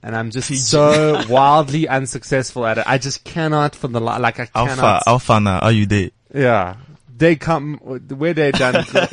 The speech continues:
Speaker 1: go, like, it's just a lot. I, like, I don't know how.
Speaker 2: But it's just like, you know, they br-, they kind of break, um,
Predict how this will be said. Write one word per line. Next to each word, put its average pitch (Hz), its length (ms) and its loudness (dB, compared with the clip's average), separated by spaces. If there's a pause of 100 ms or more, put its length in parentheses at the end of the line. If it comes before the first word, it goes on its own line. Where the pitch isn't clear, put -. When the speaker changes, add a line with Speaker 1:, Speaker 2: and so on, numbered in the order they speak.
(140)
Speaker 1:
go, 143 280 6
like, 135 300 2
it's 160 180 -4
just 165 180 -4
a 165 60 4
lot. 147 200 4
I, 139 120 2
like, 143 220 0
I 170 120 4
don't 190 180 2
know 175 180 0
how. 147 340 0
Speaker 2:
But 147 220 4
it's 139 160 -2
just 156 220 2
like, 139 320 4
you 127 100 2
know, 131 400 4
they 117 140 2
br-, 101 220 2
they 113 160 0
kind 143 180 4
of 117 160 0
break, 117 420 2
um, 101 300 0